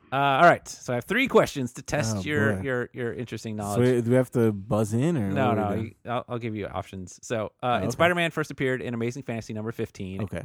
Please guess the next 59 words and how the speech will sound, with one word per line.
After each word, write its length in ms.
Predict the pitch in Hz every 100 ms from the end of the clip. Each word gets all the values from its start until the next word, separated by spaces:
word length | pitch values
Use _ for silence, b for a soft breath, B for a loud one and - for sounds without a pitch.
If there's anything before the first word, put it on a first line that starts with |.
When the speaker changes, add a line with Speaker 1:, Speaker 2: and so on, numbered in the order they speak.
| -
Speaker 1:
and 240 | 113 107
someone 180 | - 139
pointed 240 | 123 131
this 120 | 117 127
out. 240 | 107 80 b b 135
Literally 240 | 147 170
on 80 | 151
the 80 | 147
cover, 280 | 131 120 117
it's 100 | -
the 80 |
classic 360 | 117 113 110 104
him 200 | 113 113
swinging 400 | - 113 113 113
with, 140 | 110 - -
like, 140 | 104
a 60 | 101
dude 260 | 104 110
under 160 | 101 101
his 100 | 98
arm 200 | 101 107
he 80 | 101
saved, 420 | - 104 120 -
and 60 | 123
he's 140 | 110
like, 340 | 113 113 - b b b -
"The 80 |
world 240 | 147 185 165
may, 160 | 160
you 100 | 156
know, 220 | 151 151 135
make 200 | 139 -
fun 180 | 170
of 160 | 160 127
wimpy 340 | 131 165 151 127
Peter 220 | 165 143
Parker, 380 | 156 160 139 120
but 140 | 120
they'll 120 | 139 151
all, 240 | 175 156
like, 260 | 143 139 -
you 80 | 127
know, 320 | 123 120 117 b b - - -
be 100 | 156
impressed 300 | 131 165 -
by 100 | 156
Spider-Man." 600 | - 160 175 156 131 117
And 100 | 147
someone, 320 | - 156 143 -
like, 160 | 135 -
just 180 | 147
this 140 | - 135
week 140 | 143
was 120 | 135
like, 200 | 117 107 _ _ _ _ _
"He 100 | 196
just 240 | 320 392 -
said 240 | 147 180
his 220 | 165 135